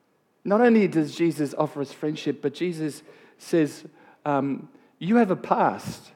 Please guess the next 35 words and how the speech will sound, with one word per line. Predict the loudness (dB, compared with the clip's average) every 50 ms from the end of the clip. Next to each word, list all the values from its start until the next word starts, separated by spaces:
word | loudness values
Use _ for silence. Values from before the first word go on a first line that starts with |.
| _ _ _ _ _ _ _ _ _ _ _ -2
And | 0 2
I | 2 2
can | 2 0 0
deal | 4 6 8 8 8
with | 8 4 0 -4
the | -8
past. | -10 -4 -2 0 0 0 -2 -4 -2
You | 0 0 0
can't | 0 0 2 2 2 4 6
go | 6 6 6 6
into | 2 0 0 0 0
your | 2 2
past | 2 0 0 0 2 2 0 0 -2 -4
and | -6 -4 0
deal | 2 2 2
with | 2 2 0 0 0
all | -2 2
those | 2 2 2 0 -2
failures | -4 -2 0 2 2 2 0 -2 -4 -4 -4
and, | -4 -4 -6 -8 -14 -18 -8 -2
and | 0 0 0
the | 0
struggles | -4 -6 -2 0 0 0 0 0 -2 -4 -6
of | -2 0
life, | 0 0 2 0
but | -2 -2 -2 0
I | 2 2 2
can, | 2 0 -4 -4 -2 0 0 2 2 2 0
and | 0 0 0
I | 0 -2
can | -2 -4 -4 -4
wipe | -2 -2 -4 -4 -4 -6
the | -8
slate | -8 -8 -4 -2 0 0 -2 -2 -6
clean, | -6 -2 -2 0 0 0 0 -2 -4